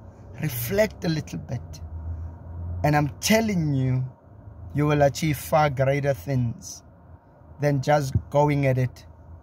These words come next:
without an end in sight. So,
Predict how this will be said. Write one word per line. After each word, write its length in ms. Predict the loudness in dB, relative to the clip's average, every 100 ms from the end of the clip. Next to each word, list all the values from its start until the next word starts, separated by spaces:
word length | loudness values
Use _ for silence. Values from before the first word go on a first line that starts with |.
| -20 -20 -6
without 580 | -2 2 4 4 2 -10 -6
an 160 | -4 -2
end 400 | -2 -2 -2 -4 -10 -6
in 320 | -2 0 -2 -6 -16 -12
sight. 640 | -6 0 0 -2 -8 -12 -14 -14 -14 -12 -12 -10 -12 -12 -18 -20 -20 -14
So, 480 | -4 4 4 4